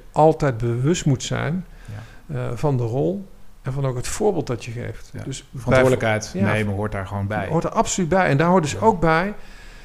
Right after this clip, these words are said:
Speaker 1: dat, eh, we hadden een leidinggevende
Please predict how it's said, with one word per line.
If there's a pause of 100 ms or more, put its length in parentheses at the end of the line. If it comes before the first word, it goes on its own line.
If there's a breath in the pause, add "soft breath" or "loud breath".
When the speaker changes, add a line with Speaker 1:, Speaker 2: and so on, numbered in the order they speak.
Speaker 1:
dat, (180)
eh, (200)
we
hadden
een
leidinggevende